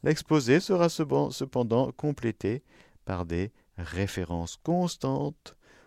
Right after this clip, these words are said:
au symbole de Nicée-Constantinople, souvent plus explicites et plus détaillées. Voilà, chers amis, chers auditeurs et auditrices de Radio Maria,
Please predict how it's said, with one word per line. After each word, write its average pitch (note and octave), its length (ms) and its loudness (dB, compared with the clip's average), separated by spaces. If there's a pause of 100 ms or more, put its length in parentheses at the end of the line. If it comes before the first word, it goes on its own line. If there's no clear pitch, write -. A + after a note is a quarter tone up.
(160)
au G#2+ 160 -2
symbole F2+ 520 -2
de F2+ 120 -6
Nicée-Constantinople, - 1300 -10
souvent F2 380 -8
plus A#2 300 -6
explicites - 680 -12 (100)
et - 100 -6
plus - 520 -10 (140)
détaillées. E2+ 680 -8 (3000)
Voilà, F#2+ 260 4
chers F#2 280 -2
amis, F#2 380 -2 (720)
chers F2 260 -4
auditeurs F#2 400 -2
et F#2+ 100 2
auditrices F2+ 400 -4
de F2 80 -4
Radio E2+ 280 -2
Maria, E2 480 -4